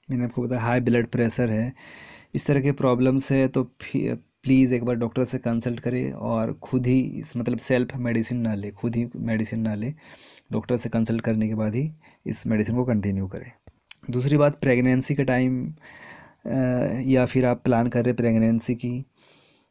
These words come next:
या फिर आप, अ, अपने, आप अपने बच्चों को, अ, लैक्टस मीन्स दूध पिलाते हैं, ब्रेस्ट फीडिंग करवाते हैं,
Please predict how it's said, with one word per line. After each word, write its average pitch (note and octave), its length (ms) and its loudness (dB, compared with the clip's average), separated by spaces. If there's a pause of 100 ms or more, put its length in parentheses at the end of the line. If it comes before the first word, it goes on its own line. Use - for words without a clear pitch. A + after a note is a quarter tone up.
(2000)
या A#2+ 280 2
फिर C3 300 2
आप, A#2 300 0
अ, A#2+ 760 0
अपने, - 560 -4 (180)
आप A#2+ 320 -2
अपने A#2+ 240 -2
बच्चों B2 260 -2
को, B2+ 260 0
अ, A2+ 280 -4
लैक्टस A#2+ 400 -4
मीन्स A#2+ 220 -2
दूध A2+ 340 0
पिलाते A#2 380 -2
हैं, A#2+ 280 -4 (880)
ब्रेस्ट B2+ 520 -2
फीडिंग B2+ 320 0
करवाते A#2 400 0
हैं, A#2+ 300 -2